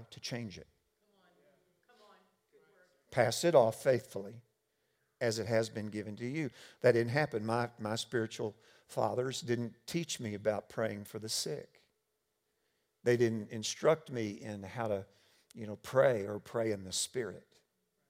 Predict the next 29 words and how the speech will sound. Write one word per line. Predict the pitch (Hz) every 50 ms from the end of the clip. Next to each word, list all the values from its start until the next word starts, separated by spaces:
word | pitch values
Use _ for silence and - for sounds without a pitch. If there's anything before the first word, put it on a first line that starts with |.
| _ _ _ _ _ _ _ _ _ _ _ _ -
Their | 110 127 127 120
version | 131 127 127 131 110 117
of | 120 113 101
the | 107
Holy | 104 117 127 127 131 127 120 113
Spirit | - - - - 147 160 156 123 104 107 117
was | 110 104 104 107
really | 113 117 117 123 120
different | 120 127 143 151 - - 90 87 - - - _ _ _ _ _ _ _ _ _ _ _ -
than | 117 110 107
the | 107
one | 107 107 104
I | 107 113 117
came | - - 131 113 110 104 101 98 104 - _ _ _ _ _ _ -
to | - 107
read | 101 107 123 139 127
about | 117 90 110 104 95 95 95 92 104 - _ _ _ _ _ _ _ _ _ _ _ -
and | 107 101
an | 104 101
experience | 101 - - - 139 143 147 131 - -
with | 113 -
the | 113
Holy | 98 110 104 104 101
Spirit, | 104 - - - 113 101 104 101 101 - _ _ _ _ _ _ _ _ _ _ _ _ _ _ _ _ _ _ _ _ _ _ _ _ _ _ _ _ _ _ _ - 110
read | 113 123 120
about | 104 110 104 98 101
in | 98
my | 101 98
Bible, | 95 101 107 127 131 120 110 - -